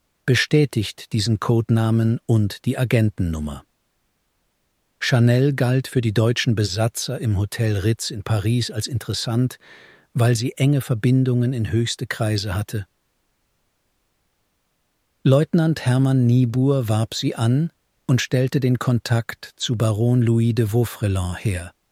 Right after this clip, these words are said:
einem französischen Gestapo-Agenten in Marokko. Neunzehnhunderteinundvierzig reiste sie auf eine Mission nach Spanien,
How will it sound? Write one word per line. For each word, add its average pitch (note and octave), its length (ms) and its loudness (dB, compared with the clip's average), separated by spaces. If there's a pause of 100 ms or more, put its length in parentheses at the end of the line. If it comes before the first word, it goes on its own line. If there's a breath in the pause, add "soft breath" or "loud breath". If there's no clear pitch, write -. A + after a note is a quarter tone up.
(320)
einem A#2 240 2
französischen A#2 800 0
Gestapo-Agenten A2 1160 -2
in A#2 160 0
Marokko. G2+ 640 -4 (420)
Neunzehnhunderteinundvierzig B2 1900 0
reiste A2+ 420 0
sie A#2 180 -2
auf A2 120 -4
eine A#2+ 200 2
Mission A#2 480 2
nach A#2 160 0
Spanien, A#2+ 720 2